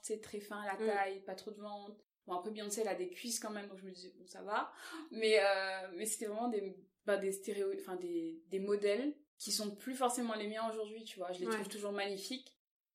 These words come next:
Speaker 1: Mais aujourd'hui, tu vois, je, je regarde genre Leila Misaki, je me dis, « Mais ouais, tu vois, <laughs> ça c'est, ça c'est une femme, tu
Speaker 2: Oui.
Speaker 1: vois, elle a des, elle a des rondeurs, ben, euh, comme beaucoup. » Et, euh,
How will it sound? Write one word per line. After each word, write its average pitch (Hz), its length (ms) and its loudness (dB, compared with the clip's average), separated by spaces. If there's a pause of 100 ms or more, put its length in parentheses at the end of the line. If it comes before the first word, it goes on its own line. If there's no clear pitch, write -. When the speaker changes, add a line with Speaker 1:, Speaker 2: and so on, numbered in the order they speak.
Speaker 1:
Mais 190 100 -2
aujourd'hui, 214 480 0
tu - 140 -10
vois, 202 100 0
je, 175 320 0
je 165 80 -4
regarde 175 260 2
genre 170 120 2
Leila 175 320 4
Misaki, 185 580 -2 (280)
je - 140 -8
me 160 60 -2
dis, « 339 160 -10
Mais 147 200 -4
ouais, 185 260 -4
tu - 180 -14
vois, 170 80 -6
<laughs> 165 160 -6
ça 180 160 2
c'est, 156 300 0
ça 180 160 -2
c'est 180 160 -2
une 180 80 -4
femme, 240 340 2
tu 220 140 -4
Speaker 2:
Oui. 220 100 6
Speaker 1:
vois, 220 100 8
elle 180 80 0
a 175 120 0
des, 170 240 -2 (320)
elle 170 100 2
a 175 80 6
des 185 240 4
rondeurs, 196 440 2
ben, 175 180 6
euh, 160 440 -2
comme 170 200 -2
beaucoup. » 262 480 0 (520)
Et, 185 200 2
euh, 160 320 4